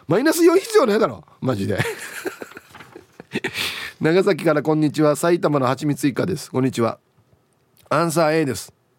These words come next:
よく使うのは接着の乾燥に使います。ジンジンさんから、ジンジンさんのところで以前買ったユタシクステッカーを車のリアガラスに貼った時も、外側のラミネートの上から軽くドライヤーを当てて、しっかり接着させてからゆっくりラミネートフィルムを剥がしました。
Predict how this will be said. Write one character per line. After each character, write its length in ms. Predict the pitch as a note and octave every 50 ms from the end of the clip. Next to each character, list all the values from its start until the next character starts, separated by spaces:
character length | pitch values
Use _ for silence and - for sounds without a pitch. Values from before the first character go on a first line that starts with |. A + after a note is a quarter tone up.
| _ _ _ _ _ _ -
よ 80 | E3+ F3
く 140 | A3 G3
使 200 | - - - F#3+
う 120 | F#3 F3+ D#3+
の 100 | C#3+ B2+
は 80 | A#2+
接 160 | A2+ - E3+ -
着 260 | - - D#3+ - E3+
の 120 | E3+ E3
乾 160 | - D#3 D3
燥 200 | C3+ A2+ C#3 C#3+
に 120 | C#3+ C#3+ -
使 180 | - - B2
い 60 | G#2+ F2+
ま 100 | - -
す。 160 | - - - _ _ _ _ _ _ -
ジ 140 | D#3+ A3
ン 80 | A#3 A3+
ジ 60 | A3
ン 80 | G3+ E3+
さ 100 | C3+ E3
ん 40 | D3+
か 100 | E3 D#3+
ら、 100 | E3 D#3 -
ジ 200 | C#3+ C3+ D3 G#3+ A#3
ン 80 | A3+
ジ 80 | G#3 F#3
ン 60 | E3
さ 100 | B2+ D#3+
ん 40 | D#3
の 100 | D3 C3+
と 80 | D3 D3
こ 120 | D#3 D3+
ろ 80 | C#3 C3
で 120 | A#2+ D#3
以 80 | E3 D#3
前 120 | F3 D3 B2
買 100 | - B2+
っ 40 | -
た 240 | - - F2 F2 - - - -
ユ 100 | D3+ E3
タ 100 | G#3 F#3
シ 120 | E3+ - -
ク 80 | E3+
ス 80 | - -
テ 100 | - F#3+
ッ 60 | - _
カ 220 | - A2+ G2 E2+
ー 20 | E2
を 120 | D#2+ - - - - -
車 300 | - F#3 F#3+ F#3+ F#3+ F#3
の 80 | F3+
リ 120 | E3 E3 F3
ア 100 | E3 D3
ガ 100 | E3 E3
ラ 60 | D3+
ス 120 | - D#3+
に 60 | F3
貼 80 | D#3+ E3+
っ 60 | E3
た 100 | - B2
時 180 | A2 G#2+ G2 G2+
も、 180 | F2+ D#2+ E2+ - - - -
外 260 | - - F3+ - G3+ E3
側 160 | F3+ F3 F3+
の 100 | F3+ E3+
ラ 120 | E3 F3
ミ 100 | F3+ F3+
ネ 120 | F3 F3 E3
ー 20 |
ト 100 | - F3+
の 80 | F3 E3+
上 120 | E3 D3+
か 100 | A#2+ G2+
ら 80 | G#2+ G#2
軽 200 | - D#3 D#3 D#3
く 140 | E3+ E3+
ド 120 | C#3+ C#3 B2+
ラ 100 | B2+ B2+
イ 80 | B2+
ヤ 140 | B2+ B2 C3
ー 20 | C3+
を 80 | C#3
当 80 | B2+ A2+
て 80 | G#2+
て、 220 | - F#2+ F#2+ G2 F2+
し 120 | - -
っ 40 | C3+
か 140 | - - D#3
り 60 | D#3
接 140 | C#3+ D3+ D#3
着 240 | - - D#3+ - -
さ 100 | D#3+ D3+
せ 80 | - -
て 80 | -
か 100 | C#3 D3+
ら 140 | E3+ F3+ E3+ - - - -
ゆ 80 | C3 C3+
っ 40 |
く 180 | C3 - - D3+
り 80 | D3 C3+
ラ 100 | C3+ C3
ミ 100 | C3+ C3+
ネ 60 | B2+
ー 40 | B2
ト 80 | B2
フ 80 | A#2 C3+
ィ 60 | C#3
ル 80 | A#2+ G#2+
ム 80 | G2+
を 40 | F2+
剥 80 | G#2 G2+
が 100 | G2+ F#2
し 100 | - G#2+
ま 100 | G#2 F#2
し 100 | - -
た。 180 | - D#2+ D#2